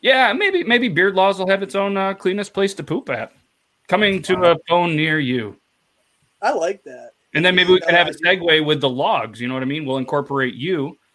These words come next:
Speaker 1: so you can have the map with the logs in the poop app, and we'll just make this really cool thing. We'll all be rich and just make TikToks for a living.
Speaker 3: <laughs>
Speaker 1: So, um, have you ever thought about, speaking of, you know,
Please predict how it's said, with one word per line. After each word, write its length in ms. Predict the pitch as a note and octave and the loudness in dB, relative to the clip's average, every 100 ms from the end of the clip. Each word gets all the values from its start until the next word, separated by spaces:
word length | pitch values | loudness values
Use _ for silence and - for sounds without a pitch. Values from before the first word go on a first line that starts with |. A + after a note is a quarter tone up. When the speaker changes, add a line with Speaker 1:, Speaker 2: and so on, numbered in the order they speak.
| _ | _
Speaker 1:
so 140 | - C#3 | -6 0
you 160 | C3+ | 0
can 140 | C3 C3 | 0 -2
have 220 | C3+ A#2+ | -2 -2
the 80 | B2 | -2
map 320 | C3 C3 C3 | 2 0 -2
with 140 | B2+ | -8
the 80 | - | -8
logs 680 | A#2 C#3 E3 C#3 C#3 C3+ - | -4 2 4 4 2 -6 -6
in 200 | C#3+ C3+ | -4 -2
the 80 | A#2+ | -4
poop 320 | F3 G3 E3+ | -4 -6 -2
app, 320 | B2 C3 C#3 | -2 -2 -4
and 500 | C3 C3 C3+ C3+ C3+ | -4 -2 -2 -2 -2
we'll 80 | C#3+ | -4
just 220 | D#3 D#3 | -6 -8
make 200 | E3 D#3+ | -8 -8
this 220 | E3 D#3 | -10 -10
really 300 | C#3+ D#3 D#3 | -8 -6 -6
cool 240 | D3+ D#3 D#3 | -8 -10 -8
thing. 200 | D#3 D#3+ | -6 -2
We'll 100 | C#3+ | 0
all 60 | |
be 140 | C#3+ C#3+ | 0 0
rich 300 | C#3 C3+ C3+ | 0 -2 -2
and 180 | B2 | -2
just 240 | A#2+ A#2+ - | -2 -8 -6
make 180 | B2 - | -8 -6
TikToks 380 | A#2+ - G#2 - | -10 -8 -10 -8
for 120 | A2+ | -12
a 40 | |
living. 220 | G#2 G#2 - - _ _ | -12 -14 -20 -20 _ _
Speaker 3:
<laughs> 1500 | - - - - C4 - C4 A#3 - A3 - - _ F4+ C4+ - G3 _ _ _ _ _ _ D4 F#4 - | -20 -20 -20 -16 -10 -10 -10 -12 -12 -14 -14 -16 _ -2 -2 -6 -20 _ _ _ _ _ _ -10 -10 2
Speaker 1:
So, 200 | F3 E3+ | 4 6
um, 480 | E3 D#3+ D3+ B2+ - - | 6 6 4 0 -6 -2
have 160 | F3+ | 0
you 140 | F#3 D4 | 2 2
ever 260 | E3+ G#3 | 2 0
thought 260 | A3+ G3 F#3 | 0 2 2
about, 340 | F3 E3 D#3 | 2 2 0
speaking 380 | - E3 F#3 D3+ | -4 -8 -6 -6
of, 180 | B2 G#2 - | -6 -10 -14
you 160 | F3 | -10
know, 280 | A#2+ A2+ - | -8 -10 -14